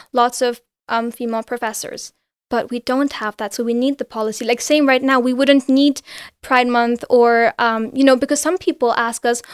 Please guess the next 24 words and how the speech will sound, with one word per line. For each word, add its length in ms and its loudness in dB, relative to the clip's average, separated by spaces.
"Why 220 6
isn't 240 4
there 100 2
a 60 0
month 240 -2
for 100 -2
straight 360 -2
people?" 360 -2
Or, 80 -2
for 120 0
example, 580 2
Black 240 0
Lives 220 2
Matter, 480 2
All 160 6
Lives 240 2
Matter. 400 0
And 100 4
that's 160 2
not 160 2
the 80 2
point. 380 -2
It's 80 -18
because 460 -2